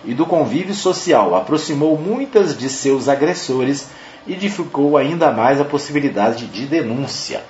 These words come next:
Ele não me deixa sair de casa e quando for para sair de casa,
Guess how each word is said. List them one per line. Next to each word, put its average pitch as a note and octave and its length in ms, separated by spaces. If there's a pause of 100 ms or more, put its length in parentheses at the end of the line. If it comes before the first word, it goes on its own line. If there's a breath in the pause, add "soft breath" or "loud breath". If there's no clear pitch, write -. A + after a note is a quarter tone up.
(460 loud breath)
Ele D#3 320
não F#3+ 320
me A#3+ 100
deixa E3+ 360
sair G#3 320
de F#3+ 100
casa B2 640
e A#2 80
quando G3 420
for E3 360
para C3 580
sair A#2 320
de A#2 80
casa, B2 540